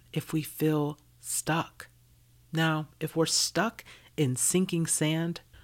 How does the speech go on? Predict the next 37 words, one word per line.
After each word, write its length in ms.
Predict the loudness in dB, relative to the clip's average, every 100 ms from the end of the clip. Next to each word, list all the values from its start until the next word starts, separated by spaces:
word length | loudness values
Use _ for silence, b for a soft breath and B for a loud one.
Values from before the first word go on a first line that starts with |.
| b -4
whether 260 | 2 4 4
that's 440 | 2 0 -4 -6 -8 -6
literal 520 | 0 4 4 4 4
sinking 440 | 2 0 2 0
sand 500 | 0 0 4 4 2 2
or 180 | 0 2
metaphorical 840 | 2 0 -2 2 6 6 6 -2
sinking 480 | -2 -2 -2 -2 -4
sand, 480 | -2 0 2 0 -2 B B B -2
then 420 | 4 4 4 2 -2
yeah, 460 | -2 4 4 4 -2 0
we 160 | 4
might 260 | 6 4 6
not 220 | 4 4
want 160 | 2 0
to 60 |
be 120 | -2 -4
stuck 420 | -2 -2 -2 -4
there. 260 | -6 -6 B B 2
It 140 | 4
might 220 | 6 4
not 200 | 4 4
be 140 | 4 4
a 60 |
good 180 | 4 2
idea 580 | 2 2 2 2 4 2
to 200 | -2 -2
just 520 | 0 2 2 0 0
go 220 | 0 2
in 100 | 2
slow 240 | 2 2 2
motion 560 | 2 2 2 0 0
and 220 | 0 -2 -2
just 200 | 0 2
let 200 | 2 2
it 60 |
happen. 520 | 0 0 0 -8 -12